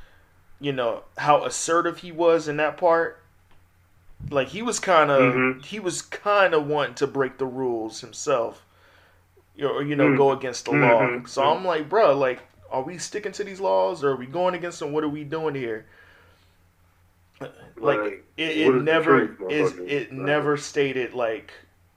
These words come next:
Speaker 1: if these laws were broken before. Like, you never get to see
Speaker 2: Yeah,
Speaker 1: Akira's,
Speaker 2: yeah.
Speaker 1: you never get to see the bad side of Akira. You always saw, like, this Mufasa-esque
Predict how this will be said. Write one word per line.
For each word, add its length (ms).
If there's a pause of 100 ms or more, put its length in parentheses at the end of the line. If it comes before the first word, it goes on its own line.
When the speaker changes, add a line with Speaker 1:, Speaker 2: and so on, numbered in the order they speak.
(500)
Speaker 1:
if 220
these 200
laws 280
were 80
broken 420
before. 800 (460)
Like, 280 (300)
you 160
never 240
get 140
to 80
see 220
Speaker 2:
Yeah, 160
Speaker 1:
Akira's, 680 (400)
Speaker 2:
yeah. 60
Speaker 1:
you 60
never 220
get 140
to 60
see 180
the 120
bad 400
side 220
of 100
Akira. 380
You 200
always 300
saw, 240
like, 300
this 200
Mufasa-esque 1160